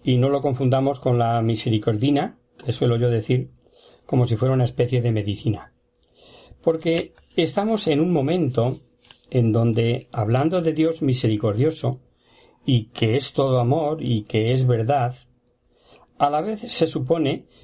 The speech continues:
que debemos esperar del Señor misericordia simple y llanamente por nuestra vida y nuestros errores, sin que haya condiciones o restricciones. Y obviamente esto no es así.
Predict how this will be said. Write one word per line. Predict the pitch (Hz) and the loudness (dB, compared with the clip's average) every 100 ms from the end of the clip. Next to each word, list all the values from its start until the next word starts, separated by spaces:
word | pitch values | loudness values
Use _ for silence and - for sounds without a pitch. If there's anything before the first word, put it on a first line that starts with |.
| _ | _
que | - | -2
debemos | 120 123 143 156 151 | 0 0 0 0 0
esperar | 160 143 147 147 | -2 0 -2 0
del | 151 | -2
Señor | 131 143 139 147 | 0 0 2 0
misericordia | 147 113 - 110 104 127 135 - | -2 -2 0 -2 0 0 0 -6
simple | - - 202 185 165 165 196 - | -4 -2 0 -2 -2 -2 -4 -4
y | 139 | 0
llanamente | 127 143 170 170 151 139 165 - _ _ _ | 2 0 0 0 -2 -2 -4 -6 _ _ _
por | - 131 | -2 0
nuestra | 120 117 120 | 2 0 0
vida | 110 120 165 - | 0 0 0 -2
y | 151 | 0
nuestros | 123 117 - - - | 0 0 -2 -2 0
errores, | 131 285 - - - _ _ _ _ _ - | 0 -2 -4 -14 -18 _ _ _ _ _ -18
sin | - - 156 151 151 | -6 -2 0 0 0
que | 143 | 0
haya | 165 220 139 131 | 0 0 -2 0
condiciones | 202 220 131 127 - 175 165 165 - - _ _ _ _ | 0 0 0 -2 0 0 0 -2 -6 -20 _ _ _ _
o | 139 | 0
restricciones. | 127 156 - 202 202 - 127 101 - - - _ _ _ _ _ - | 2 -2 -4 -6 -6 0 -2 -2 -8 -16 -18 _ _ _ _ _ -2
Y | 135 | 0
obviamente | 123 117 107 143 165 117 - _ _ | 2 0 2 0 -2 -6 -8 _ _
esto | 123 127 - 156 | -6 -2 -2 -2
no | - 104 98 | -2 -2 -2
es | - | -4
así. | 117 - 175 294 | -8 -6 -4 -6